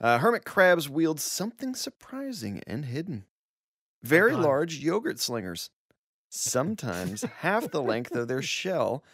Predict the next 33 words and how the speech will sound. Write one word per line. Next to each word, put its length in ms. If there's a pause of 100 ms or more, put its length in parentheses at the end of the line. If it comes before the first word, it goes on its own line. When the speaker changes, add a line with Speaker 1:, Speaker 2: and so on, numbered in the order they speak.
(500)
Speaker 1:
anchored 340
bodies. 420 (600)
Speaker 2:
Damn. 580
Speaker 1:
New 160
research 400
suggests 380
that 120
the 80
crabs 580
evolved 640
such 360 (560)
outsized 840
organs, 760
uh, 180
to 200
help 240
fi-, 320
help 260
them 160
find 260
a 40
mate 240
without 280
straying 320
far 220
from 160
home. 240 (360)
Speaker 2:
<laughs> 100 (1500)
Now 220
I'm 80
too 180
lazy 400
here. 380